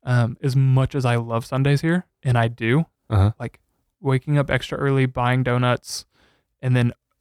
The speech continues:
Speaker 1: like, I'm an introvert. And I love talking to people, but usually by twelve thirty or one, whenever we leave here,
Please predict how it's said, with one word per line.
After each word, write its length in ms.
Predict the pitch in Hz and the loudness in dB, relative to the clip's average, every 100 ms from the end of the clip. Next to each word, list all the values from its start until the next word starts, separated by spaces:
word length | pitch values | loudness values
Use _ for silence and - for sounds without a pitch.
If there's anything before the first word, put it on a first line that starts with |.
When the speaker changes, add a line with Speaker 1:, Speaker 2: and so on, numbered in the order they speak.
| - | -12
Speaker 1:
like, 240 | 127 - - _ _ | -12 -14 -20 _ _
I'm 120 | 139 160 | -2 0
an 80 | |
introvert. 440 | 127 139 - - - _ _ _ _ - | 2 -2 -2 -4 -6 _ _ _ _ -8
And 140 | 123 | -2
I 120 | 127 | 0
love 380 | 135 127 123 131 | 0 0 -2 -2
talking 340 | 131 123 156 156 | -2 -2 0 0
to 60 | |
people, 300 | 165 175 208 | 0 0 0
but 260 | 160 127 135 | -2 -4 -6
usually 440 | 135 151 170 170 | -2 0 2 0
by 180 | 143 135 | 0 -2
twelve 300 | - 127 135 | -2 -4 -2
thirty 520 | 120 123 151 160 165 - | -2 0 2 0 -2 -4
or 120 | 123 | -4
one, 320 | 123 131 143 | -2 0 2
whenever 260 | 127 127 135 | 2 0 2
we 140 | 127 | 2
leave 200 | 127 127 | 2 0
here, 280 | 165 170 | 0 0